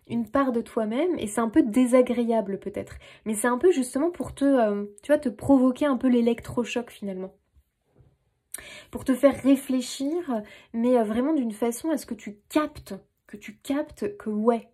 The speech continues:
en fait, t'as vraiment ici, euh, une possibilité, qu'il faut absolument que tu t'engages sur cette voie-là, parce que tu pourrais vraiment passer à côté, finalement. Euh,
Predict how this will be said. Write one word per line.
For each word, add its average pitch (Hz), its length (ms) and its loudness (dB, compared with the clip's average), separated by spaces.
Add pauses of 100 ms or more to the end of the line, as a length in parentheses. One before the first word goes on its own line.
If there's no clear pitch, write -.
en 190 100 -10
fait, - 340 -16
t'as 190 160 -12
vraiment 233 640 -2
ici, 226 460 -8 (480)
euh, 214 160 -4
une 208 200 -6
possibilité, 233 840 -4 (500)
qu'il 208 140 -8
faut 220 100 2
absolument 233 460 -2
que 262 60 -6
tu - 160 -18
t'engages 240 400 0
sur - 180 -14
cette 202 220 -6
voie-là, 202 420 -2 (260)
parce 208 160 -12
que - 80 -4
tu - 140 -12
pourrais 202 200 -6
vraiment 208 240 -4
passer 233 460 -4
à 214 100 0
côté, 208 380 -4
finalement. 202 540 -8 (460)
Euh, 202 220 -8